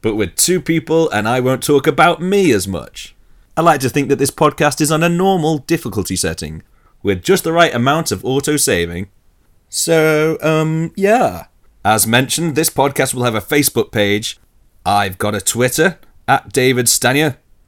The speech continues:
I also do a few YouTube videos, youtube dot com forward slash David A Stanier.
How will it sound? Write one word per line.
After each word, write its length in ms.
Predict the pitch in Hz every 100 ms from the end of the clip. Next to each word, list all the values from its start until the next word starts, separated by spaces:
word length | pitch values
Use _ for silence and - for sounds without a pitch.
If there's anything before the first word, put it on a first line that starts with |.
| _ _ -
I 140 | 127
also 200 | 233 233
do 160 | 190 214
a 60 |
few 160 | - 214
YouTube 400 | 196 214 - 151
videos, 680 | 110 117 101 90 65 - - _ _
youtube 440 | 156 170 - 156 123
dot 200 | 147 -
com 260 | 135 151
forward 320 | 127 127 147
slash 300 | 135 139 139
David 400 | - 113 123 127 -
A 160 | 113
Stanier. 540 | 117 - 104 98 80